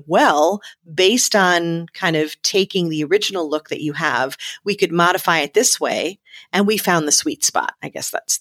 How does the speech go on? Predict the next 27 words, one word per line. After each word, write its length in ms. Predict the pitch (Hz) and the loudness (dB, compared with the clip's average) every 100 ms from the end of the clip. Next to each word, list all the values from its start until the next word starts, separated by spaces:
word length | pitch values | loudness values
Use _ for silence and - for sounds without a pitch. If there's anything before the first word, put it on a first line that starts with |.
| - | -6
the 80 | |
point 280 | - 113 104 | -6 -6 -6
that 120 | 123 | -4
I 60 | 101 | -2
wanted 220 | 98 104 | -2 -2
to 80 | - | -2
make, 240 | 143 123 156 | -2 -2 0
is 60 | |
that 160 | 156 160 | 2 2
it 80 | 160 | 2
doesn't 220 | 185 180 | 2 2
have 280 | 170 170 - | 0 0 -2
to 100 | 170 | -2
be 300 | 156 151 147 - - _ - | 0 -2 -4 -12 -16 _ 2
all 300 | 202 208 208 | 6 6 4
the 100 | 180 | 2
way 320 | 170 160 160 | 2 4 2
to 420 | - 180 160 151 - | 0 -2 -4 -6 -10
what 300 | 165 180 175 | -2 -2 -2
you 100 | 160 | -2
were 100 | 160 | -2
envisioning, 680 | 156 202 254 202 156 151 151 - - - | 2 2 2 2 0 0 -6 -16 -18 -8
but 140 | 160 | -6
you 100 | 175 | -4
take 400 | 165 - 208 214 | -2 2 2 2
that 240 | 190 - 156 | 0 -2 0
vision 480 | 165 160 170 160 | 2 2 0 -2